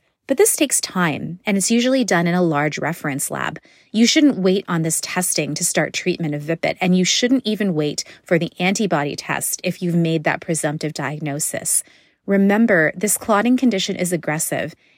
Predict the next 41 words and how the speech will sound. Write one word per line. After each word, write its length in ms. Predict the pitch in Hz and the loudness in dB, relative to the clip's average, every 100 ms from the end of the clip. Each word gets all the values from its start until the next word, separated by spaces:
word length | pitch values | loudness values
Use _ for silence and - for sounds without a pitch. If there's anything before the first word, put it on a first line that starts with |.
| - | -4
and 140 | 185 | -2
it 100 | 180 | -2
carries 360 | - 214 202 202 | -4 0 0 0
a 60 | |
high 260 | 185 180 180 | -2 -2 0
mortality, 640 | 185 175 - 135 143 110 - | 0 -2 -4 -4 -6 -10 -8
so 160 | - | -4
you 60 | 165 | -2
have 260 | 151 170 - | -2 -4 -4
to 120 | - - | -8 -4
act 300 | 151 - - | -6 -6 -8
fast. 520 | 151 131 - - - _ _ _ _ | -6 -4 -6 -8 -10 _ _ _ _
If 180 | - 185 | -8 0
you 120 | 240 | 2
have 160 | 254 240 | 4 2
presumptive 640 | - 180 185 214 - 269 262 | 0 0 0 0 0 0 0
or 160 | 185 | -4
confirmed 440 | 170 165 - 196 233 | -2 -4 -2 0 0
vipit 360 | 180 185 190 | 0 0 0
on 120 | 180 | 0
your 100 | 185 | -2
hands, 340 | 202 160 151 151 - _ _ | -4 -4 -4 -6 -10 _ _
call 240 | - 180 | 2 4
a 80 | 226 | 4
hematologist 800 | 240 254 262 226 202 190 190 - | 4 4 4 2 2 2 -2 -4
or 100 | 165 | -4
thrombosis 520 | 156 156 156 151 - | -2 -2 -2 -2 -2
specialist. 760 | 180 - 147 - 143 131 - - - _ _ - | -4 -2 -4 -4 -6 -6 -6 -6 -12 _ _ -4
We 340 | 170 196 214 | -2 0 -2
can 200 | - 240 | 0 0
help 320 | 196 175 - | 2 0 0
you 160 | 175 165 | -2 -2
initiate 640 | 175 151 147 - 143 - - | -2 -2 -2 -2 -2 -4 -10
therapy. 640 | - 143 135 - - 170 - _ _ | -6 -4 -4 -8 -10 -10 -14 _ _
In 160 | - 190 | 0 4
the 100 | 190 | 4
case 340 | - 185 226 | 0 -2 -2
of 160 | - 214 | -4 -4
our 200 | 165 156 | -2 -2
fifty-six-year-old 1040 | - - 180 - 240 - - - 226 226 | -6 0 0 2 -2 -2 -4 -2 0 0
woman, 460 | 202 165 147 92 123 | 0 0 0 -4 -8